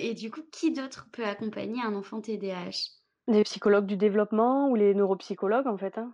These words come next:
Speaker 2: Les
Speaker 1: Ok.
Speaker 2: psychologues, heu, spécialisés en neuropsychologie et ceux qui sont aussi, heu, spécialisés en thérapie, heu, cognitivo-cor-, comportementale, les T C C.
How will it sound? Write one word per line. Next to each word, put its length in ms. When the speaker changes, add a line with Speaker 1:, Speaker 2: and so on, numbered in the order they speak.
Speaker 2:
Les 240
Speaker 1:
Ok. 180
Speaker 2:
psychologues, 340
heu, 80
spécialisés 720
en 240
neuropsychologie 800
et 120
ceux 240
qui 160
sont 240
aussi, 480
heu, 300
spécialisés 580
en 180
thérapie, 600
heu, 160
cognitivo-cor-, 880
comportementale, 680
les 120
T 240
C 180
C. 240